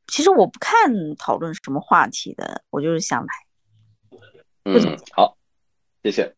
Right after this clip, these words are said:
Speaker 2: 嗯，这个特别不正经啊，我不管你讨论啥，我就来讨论。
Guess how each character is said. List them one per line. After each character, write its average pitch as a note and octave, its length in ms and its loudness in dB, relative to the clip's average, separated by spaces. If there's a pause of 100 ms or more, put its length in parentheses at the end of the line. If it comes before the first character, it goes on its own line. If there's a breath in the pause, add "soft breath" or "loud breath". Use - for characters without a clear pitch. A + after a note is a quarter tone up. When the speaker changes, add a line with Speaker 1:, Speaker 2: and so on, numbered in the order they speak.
(100)
Speaker 2:
嗯， E2+ 220 -4
这 C3 80 0
个 B2+ 100 4
特 A#2 160 -2
别 G#2 140 2
不 G2 100 -6
正 G2 220 -2
经 - 120 -12
啊， D2 220 -8
我 D2 180 -4
不 A2+ 120 -8
管 E2+ 180 0
你 D2 60 -10
讨 - 100 -8
论 B1+ 160 -12
啥， - 160 -14 (160)
我 D2+ 160 -6
就 E2 240 -4
来 C#2 160 -6
讨 - 160 -10
论。 C2+ 160 -12